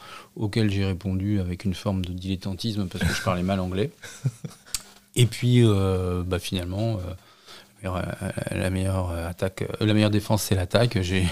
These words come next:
j'ai dit, « Ok, je parle pas anglais, mais vous allez voir, je vais vous faire un truc de dingue. » Et du coup, euh, en, un mois plus tard, ils m'ont dit, « Bah, on vous attend, euh, faut que vous débarquiez, euh, premier septembre. »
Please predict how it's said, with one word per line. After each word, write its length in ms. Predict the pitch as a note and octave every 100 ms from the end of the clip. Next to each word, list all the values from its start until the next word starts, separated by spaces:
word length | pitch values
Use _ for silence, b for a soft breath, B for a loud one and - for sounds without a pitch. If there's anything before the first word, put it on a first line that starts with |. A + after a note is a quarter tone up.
| B B
j'ai 140 | - G#2
dit, « 100 | F#2
Ok, 200 | A#2+ -
je 60 | -
parle 140 | G#2
pas 120 | - F#2+
anglais, 240 | G2 A2
mais 80 | A2
vous 80 | G2
allez 140 | F#2
voir, 160 | G2+ G2+
je 60 |
vais 60 | F#2
vous 40 |
faire 120 | -
un 60 | F#2
truc 160 | - F#2+
de 80 |
dingue. » 160 | F2+ F2+ B B B B -
Et 100 | A2
du 120 | G#2+
coup, 300 | - C#3 C#3+
euh, 140 | G#2+
en, 460 | G2+ G2 F#2+ F#2+ F#2
un 80 | G2
mois 160 | G#2+
plus 160 | G2 -
tard, 180 | G#2+ B2+
ils 60 |
m'ont 80 | G2+
dit, « 120 | F#2 G#2+
Bah, 100 | F#2+
on 60 |
vous 160 | F#2+ F#2+
attend, 380 | - G2 A#2 A2
euh, 80 |
faut 180 | F2+ G2+
que 60 | F#2
vous 60 |
débarquiez, 580 | F#2 F#2 F2+ - G#2 G#2
euh, 60 | F#2
premier 300 | - G2 F#2
septembre. » 600 | - - G2 G#2 G#2+